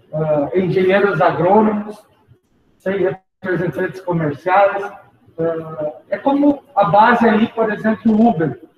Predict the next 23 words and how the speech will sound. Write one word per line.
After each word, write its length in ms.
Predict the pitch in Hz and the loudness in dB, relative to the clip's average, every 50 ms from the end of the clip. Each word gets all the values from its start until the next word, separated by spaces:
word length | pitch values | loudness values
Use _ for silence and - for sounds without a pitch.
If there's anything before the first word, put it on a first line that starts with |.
| _ _ _ _ _ - | _ _ _ _ _ -20
né? 160 | 135 165 214 - _ _ _ _ _ _ _ _ | -20 -20 -20 -20 _ _ _ _ _ _ _ _
Quantos, 640 | - 220 254 285 277 285 277 285 277 269 254 226 - - - _ | 0 2 2 2 2 0 -2 -2 -2 -2 -4 -6 -8 -12 -10 _
qual 200 | - 220 233 247 | 0 2 4 4
é 40 | 247 | 4
a 100 | 240 226 | 4 4
maior 400 | 214 202 202 208 214 226 240 233 | 2 0 0 0 2 2 0 0
empresa 440 | 214 - 190 196 220 226 214 - 190 | -2 -4 -6 -6 -6 -6 -6 -6 -8
aí 180 | 190 208 202 202 | -8 -10 -12 -14
de, 320 | 208 196 185 175 165 - - _ _ _ _ _ _ _ _ _ | -12 -10 -10 -10 -10 -10 -14 _ _ _ _ _ _ _ _ _
de 120 | 170 180 175 | -4 -4 -4
transporte 640 | - 185 180 170 - - 190 190 185 185 190 190 180 | -4 -6 -8 -8 -4 -2 0 0 0 0 -4 -8 -10
de 80 | 165 - | -10 -10
pessoas? 580 | - 175 170 - - 180 156 - - - _ _ - | -10 -10 -10 -10 -8 -8 -8 -8 -10 -14 _ _ -4
Uber. 380 | 262 262 226 156 156 143 - - | -2 -2 0 0 -2 -4 -6 -2
Quantos 420 | - 220 247 233 233 - - - - | 0 2 2 2 2 -2 -10 -8 -2
tá, 580 | - 233 220 226 - - - - - - - _ | 2 2 2 2 0 -2 -8 -12 -18 -20 -16 _
quantos 280 | - 220 226 220 - - | -2 -2 0 -2 -2 -6
táxis 520 | - 240 233 226 233 233 - - 226 190 | -2 0 0 2 0 -2 -4 -6 -6 -6
Uber 400 | 185 196 214 208 - 175 156 - - | -6 -4 -4 -2 -2 -2 -4 -4 -6
tem? 240 | - 165 156 143 - _ _ _ _ | -8 -8 -8 -8 -10 _ _ _ _
Nenhum. 360 | 185 202 208 190 185 170 156 - | -6 -4 -4 -2 -2 -4 -4 -6
Quantos 320 | - - 202 202 - - | -6 -6 -8 -8 -8 -4
carros? 680 | - 214 208 190 - - - - - - - - - | 0 4 4 4 4 2 -2 -4 -8 -10 -12 -14 -20